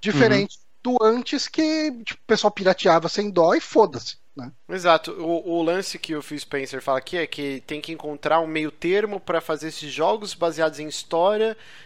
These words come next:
Speaker 3: também serem bem-sucedidos, igual os jogos com essa cauda longa do competitivo.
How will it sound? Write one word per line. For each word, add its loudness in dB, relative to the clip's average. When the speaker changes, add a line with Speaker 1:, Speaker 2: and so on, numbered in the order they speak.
Speaker 3:
também -2
serem 0
bem-sucedidos, -8
igual 2
os -4
jogos 0
com -4
essa -4
cauda -4
longa 0
do -12
competitivo. -12